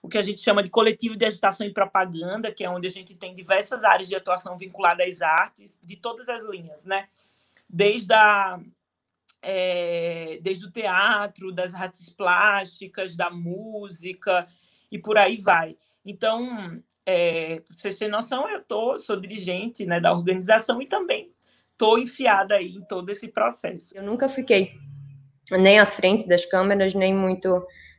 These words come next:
Speaker 2: é, ali, artisticamente falando, responsável, né? Até que, que eu recebi um convite pra uma produção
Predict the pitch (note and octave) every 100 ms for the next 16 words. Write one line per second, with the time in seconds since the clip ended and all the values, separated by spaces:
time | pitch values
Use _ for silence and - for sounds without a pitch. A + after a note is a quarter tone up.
0 | - F3 F3 - F3 E3+ F3 E3+ D#3+ -
1 | - E3 - - - F3+ E3+ D#3+ F3+ E3
2 | D#3+ D#3+ E3+ F#3+ F#3 - D#3 D3+ D3+ D#3+
3 | - _ _ _ - _ E3 F3+ F#3 G3
4 | G3+ G3 B3 A#3+ A#3 A3+ A3 - - G#3
5 | G#3 A3 G3+ G#3+ G#3+ A3+ G3+ G3+ A#3+ B3
6 | - A#3 G#3 G3+ G3+ F#3+ G3+ G#3 G3 G#3+
7 | C4+ C4+ -